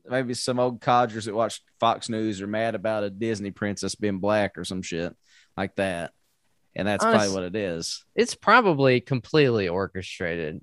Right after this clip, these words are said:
Speaker 2: Like, they're literally probably working with the Disney people because, like, the Disney people are like,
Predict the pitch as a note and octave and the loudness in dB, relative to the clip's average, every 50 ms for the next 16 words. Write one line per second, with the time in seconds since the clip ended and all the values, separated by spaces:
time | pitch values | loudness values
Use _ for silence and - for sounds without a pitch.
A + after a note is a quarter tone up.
0 | _ - - E3 D#3 C#3+ - G#3 G#3+ A3+ G3+ G3 G#3+ A3+ A#3 A3 G3 F3+ D#3+ D3 | _ -2 0 0 0 0 2 2 2 2 4 4 4 4 6 6 6 4 4 4
1 | - D#3 D3 C#3+ C#3+ C#3 A#2+ A2 G#2+ A#2 A2+ A2+ F#2+ G2 G2+ G#2 A2 A2+ A2+ - | 6 6 6 6 6 4 2 2 2 0 -2 -2 -2 -2 0 2 2 2 2 0
2 | A2+ G#2 G2+ G2 F#2+ F#2 - G2 F#2 F#2 - F2+ E2+ - - E2 E2 - F#2+ E2 | -2 -2 -2 -2 -4 -4 -4 -6 -6 -6 -6 -8 -8 -8 -10 -10 -8 -8 -8 -10
3 | - _ E2 D2+ D2 - - B2 - D3 C#3+ D3+ E3+ D#3 C#3 D#3 C#3+ C3+ F3+ F#3+ | -8 _ -6 -6 -6 -6 -6 -4 -4 -2 0 2 2 2 2 -2 -2 0 0 2
4 | F3+ - F3 D#3+ D3 F3 D3+ - C#3+ C3+ C3+ C3 B2 A2+ A2 G#2 - | 2 2 0 2 2 0 0 2 2 4 4 4 4 4 2 0 -2